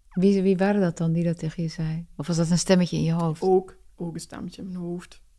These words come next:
Speaker 2: Ja, en op dat moment was ik er ook nog niet zo open over naar anderen toe. We hebben dat eigenlijk ook een hele, hele periode in stilte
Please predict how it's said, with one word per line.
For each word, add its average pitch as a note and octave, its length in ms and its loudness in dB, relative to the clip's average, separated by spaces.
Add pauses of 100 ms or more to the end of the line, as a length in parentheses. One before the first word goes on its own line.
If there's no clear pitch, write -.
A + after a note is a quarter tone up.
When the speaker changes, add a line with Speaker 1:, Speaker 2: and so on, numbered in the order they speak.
(1040)
Speaker 2:
Ja, F3+ 260 -12
en F#3 80 -8
op G3 120 -12
dat E3+ 120 -4
moment F3 240 -6
was F3 160 -6
ik F3 100 -14
er - 60 -14
ook F3+ 120 -6
nog F#3 120 -6
niet F#3 200 -6
zo - 140 -12
open F3 320 -6
over F#3 340 -4
naar F3+ 160 -6
anderen F3+ 380 -6
toe. F#3 340 -8 (800)
We - 100 -14
hebben F3 220 -10
dat F3 160 -10
eigenlijk F3 320 -8
ook F3+ 60 -6
een F3+ 60 -4
hele, F3 440 -6 (340)
hele F#3 240 -12
periode F#3 760 -6 (540)
in F#3+ 180 -4
stilte F#3+ 880 -4